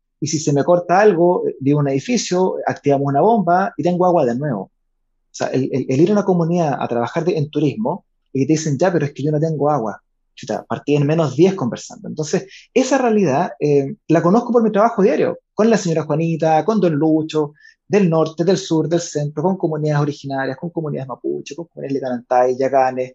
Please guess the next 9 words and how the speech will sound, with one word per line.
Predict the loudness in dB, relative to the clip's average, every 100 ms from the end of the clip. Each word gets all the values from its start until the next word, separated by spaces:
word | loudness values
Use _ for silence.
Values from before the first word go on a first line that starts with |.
| _ _ _ _ _ 0
con | 0 2
parques | -2 0 2
nacionales, | 2 0 2 4 2 0
con | -4 -4
conservación. | -4 -4 -2 -2 0 0 0
Entonces, | 0 -2 0 0 0 -6 _ -2
eh, | 0 0 -2 _ _ _ -12
eh, | -6
mi, | 0 2 0 -6